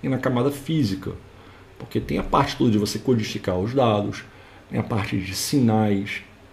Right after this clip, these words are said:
procedimentos de contenção, acesso ao meio físico, né? Onde existir em ambiente compartilhado a parte de detecção de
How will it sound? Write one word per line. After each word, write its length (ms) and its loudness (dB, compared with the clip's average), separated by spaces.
procedimentos 640 2
de 60 -2
contenção, 600 -2
acesso 320 -4
ao 60 0
meio 180 2
físico, 580 0
né? 240 4
Onde 560 12
existir 680 4
em 60 4
ambiente 380 2
compartilhado 840 -2
a 80 -10
parte 380 -4
de 280 2
detecção 720 0
de 220 -2